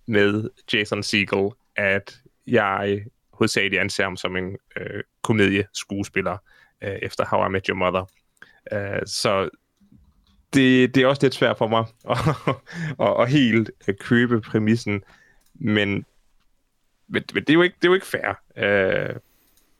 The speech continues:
det, det, det virker bare som en rigtig trist film, Johannes, du har fundet.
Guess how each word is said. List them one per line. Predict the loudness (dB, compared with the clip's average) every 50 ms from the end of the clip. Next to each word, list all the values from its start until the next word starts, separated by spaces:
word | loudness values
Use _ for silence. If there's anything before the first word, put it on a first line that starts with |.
| _ _ _ _ _ _ -14 -14 -12 -14 -14 -20 _ _ _ _ _ _ _ _ -4
det, | -4 0 0
det, | -2 -2
det | 0 0
virker | 0 0 2 2
bare | 0 -2
som | -2 -6
en | -6 -4 -4
rigtig | -6 -6 -6
trist | -2 -2 -2 -2 0
film, | -2 -2 0 0
Johannes, | 2 2 2 0 -2 2
du | 2
har | 2 2
fundet. | 4 4 4 4